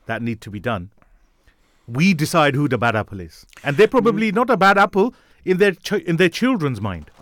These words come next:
Speaker 2: No, but you, then you're calling into question, um, you're calling into question the fact that, well,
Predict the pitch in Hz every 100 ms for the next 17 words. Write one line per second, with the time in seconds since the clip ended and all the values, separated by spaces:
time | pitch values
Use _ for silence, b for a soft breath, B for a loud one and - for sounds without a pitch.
0 | 131 147 143 147 135 147 135 - 139 127
1 | 120 110 123 113 - 98 90 104 135 143
2 | _ 101 101 98 95 95 95 98 98 101
3 | 123 113 104 98 - 101 - 90 90 101
4 | 73 95 90 - 101 92